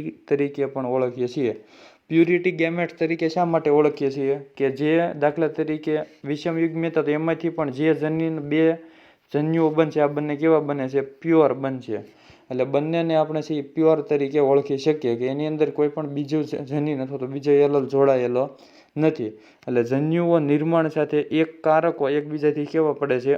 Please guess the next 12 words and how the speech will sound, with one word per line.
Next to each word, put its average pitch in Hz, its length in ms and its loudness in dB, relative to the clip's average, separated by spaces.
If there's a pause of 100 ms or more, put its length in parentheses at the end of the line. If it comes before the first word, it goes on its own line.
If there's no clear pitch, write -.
(140)
અલગ 156 260 4
પડે. 123 140 -2
એટલે 120 180 -4
કે 120 120 -2
બે 147 80 4 (140)
કારકો 147 380 2
જે 135 140 0
જોડાયેલા 147 460 2
હતા 143 160 2
એકબીજાથી 143 500 0
અલગ 160 200 2 (100)
પડે 131 200 2